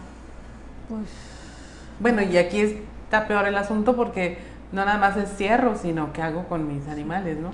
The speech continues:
Speaker 1: Nosotros no, bueno, yo no lo he pensado en cerrar, o sea,
Speaker 2: Ujú.
Speaker 1: ahí están los animales y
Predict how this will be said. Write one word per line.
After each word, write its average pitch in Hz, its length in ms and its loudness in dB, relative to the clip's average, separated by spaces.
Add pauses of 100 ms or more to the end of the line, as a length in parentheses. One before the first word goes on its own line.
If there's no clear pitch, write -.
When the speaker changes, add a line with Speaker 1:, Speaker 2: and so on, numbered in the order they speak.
(580)
Speaker 1:
Nosotros 220 580 -4
no, 214 420 -6 (240)
bueno, 220 300 2
yo 214 200 -2
no 247 260 -2
lo 226 240 -4
he 220 40 -6
pensado 214 480 -8
en 214 80 -8
cerrar, 185 200 -10 (600)
o 180 40 -18
sea, - 680 -12
Speaker 2:
Ujú. 170 180 -6
Speaker 1:
ahí 151 140 -6
están 214 260 -6
los 214 160 -8
animales 254 640 -4 (840)
y 190 500 -6